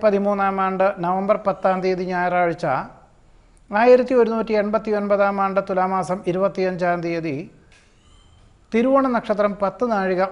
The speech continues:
ഒമ്പത് വിനാഴിക വരെയുണ്ട്. പത്ത് മണി ഇരുപത്തിയഞ്ച് മിനിറ്റ് വരെ പകൽ. ഈ പത്ത് മണി ഇരുപത്തഞ്ച്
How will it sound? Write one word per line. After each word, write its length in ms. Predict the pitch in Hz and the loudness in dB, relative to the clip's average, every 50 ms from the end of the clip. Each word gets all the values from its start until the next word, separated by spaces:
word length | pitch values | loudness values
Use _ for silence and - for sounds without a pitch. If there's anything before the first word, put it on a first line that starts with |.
| 180 175 | -2 -2
ഒമ്പത് 220 | 180 185 190 185 185 180 | -2 -2 -2 -2 -2 -2
വിനാഴിക 400 | 180 180 175 175 175 175 170 180 175 175 | -2 0 0 0 0 0 0 0 0 0
വരെയുണ്ട്. 400 | 170 175 175 170 165 165 165 196 240 - - - | 0 0 0 -2 -2 -2 -2 -2 -2 -2 -4 -6
പത്ത് 300 | 170 165 165 - 220 196 | -6 -4 -4 -4 -6 -4
മണി 160 | 180 170 175 - 185 165 | -4 -4 -4 -6 -6 -6
ഇരുപത്തിയഞ്ച് 580 | 156 160 175 170 170 170 160 156 156 143 160 165 156 | -4 -2 -4 -4 -2 -4 -4 -4 -4 -6 -6 -6 -6
മിനിറ്റ് 260 | 151 151 147 147 160 151 143 | -6 -8 -8 -8 -6 -6 -4
വരെ 180 | 139 143 143 139 - 139 | -4 -4 -6 -6 -6 -6
പകൽ. 240 | 123 113 123 120 120 - - - - - _ _ _ _ _ _ - - _ _ _ _ - - - - - - - | -6 -4 -6 -8 -8 -10 -18 -20 -20 -20 _ _ _ _ _ _ -20 -20 _ _ _ _ -20 -20 -20 -20 -20 -10 -4
ഈ 100 | 214 226 247 220 226 | 0 0 2 2 2
പത്ത് 160 | 214 220 233 226 | 2 2 2 2
മണി 100 | 226 233 233 220 | 2 2 2 4
ഇരുപത്തഞ്ച് 420 | 214 220 220 220 220 220 208 226 | 4 2 2 0 -2 -2 -2 -2